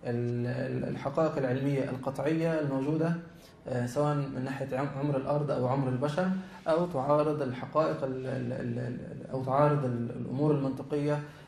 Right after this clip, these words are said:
آه، التي وردت في ال-، في سفر التكوين. فهي باختصار، آه، آه، تجمع بين ال-، ال-، السلامة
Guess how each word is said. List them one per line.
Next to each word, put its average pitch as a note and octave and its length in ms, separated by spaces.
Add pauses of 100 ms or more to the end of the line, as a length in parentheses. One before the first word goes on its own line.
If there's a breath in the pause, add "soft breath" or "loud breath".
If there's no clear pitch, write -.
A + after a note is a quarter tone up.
آه، B2+ 260
التي C#3+ 280
وردت C#3+ 380
في C#3 340
ال-، A#2+ 380
في B2+ 160
سفر D3 260
التكوين. B2+ 440
فهي E3 440
باختصار، D3+ 680 (440 loud breath)
آه، C3 520 (180)
آه، B2+ 240
تجمع D#3+ 480
بين D3+ 300
ال-، D#3+ 160 (1200)
ال-، B2 880
السلامة C#3+ 680